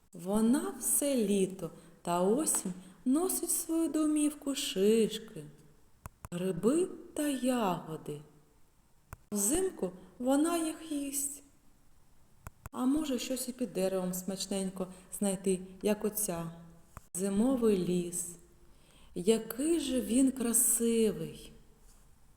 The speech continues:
А це, дітки, подивіться, хто це. Це тигр.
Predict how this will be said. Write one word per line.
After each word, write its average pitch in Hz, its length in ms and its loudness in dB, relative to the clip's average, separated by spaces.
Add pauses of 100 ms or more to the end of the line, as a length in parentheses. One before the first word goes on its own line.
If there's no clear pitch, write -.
(960)
А 160 240 -12
це, 226 360 -2
дітки, - 540 -12 (440)
подивіться, 185 880 -6
хто - 480 -8
це. - 300 -8 (540)
Це 220 760 0 (460)
тигр. 202 1200 2